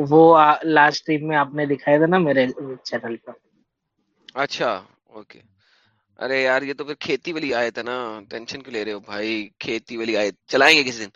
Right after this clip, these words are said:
Speaker 2: Adam, did Nabi ever have a Muslim friend? Non-Muslim friend؟ بھائی، سارے نان مسلم ہی تھے اس کے فرینڈ۔ پھر اسلام آ گیا، پہلے نان مسلم فرینڈ اوکے تھے، بعد میں نان مسلم فرینڈ بین ہوئے ہیں نا۔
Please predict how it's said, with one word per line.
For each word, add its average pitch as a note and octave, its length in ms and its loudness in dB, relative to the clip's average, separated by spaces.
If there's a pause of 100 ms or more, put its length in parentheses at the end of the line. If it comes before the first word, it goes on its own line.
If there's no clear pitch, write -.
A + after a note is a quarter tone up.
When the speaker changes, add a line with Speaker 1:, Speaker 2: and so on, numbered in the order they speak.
(540)
Speaker 2:
Adam, G#3 160 6
did G3+ 340 0
Nabi F#3 460 0
ever G3 220 4 (580)
have E3+ 180 0
a E3+ 140 2 (400)
Muslim D#3 340 -6 (120)
friend? F3+ 180 -2 (480)
Non-Muslim F3+ 520 -4
friend؟ C#3+ 160 -6 (220)
بھائی، A#2+ 160 -6 (140)
سارے C#3 240 2
نان D3 180 -4
مسلم D#3+ 280 -6
ہی F3 60 -4
تھے E3+ 80 0
اس E3+ 100 -6
کے E3+ 80 -10
فرینڈ۔ D#3 240 -8 (640)
پھر D#3 80 -4
اسلام D#3+ 380 2
آ D#3 100 0
گیا، D#3 240 2
پہلے D#3+ 300 2
نان D#3+ 180 -8
مسلم E3 200 -10
فرینڈ E3 240 -4
اوکے D#3 240 -6
تھے، D#3+ 100 -2
بعد B2+ 240 -4
میں F#3 160 -8
نان D3+ 140 -8
مسلم C#3 280 -10
فرینڈ B2+ 220 -8
بین A2+ 240 -2
ہوئے A2 120 -8
ہیں A2 60 -6
نا۔ F3 100 -6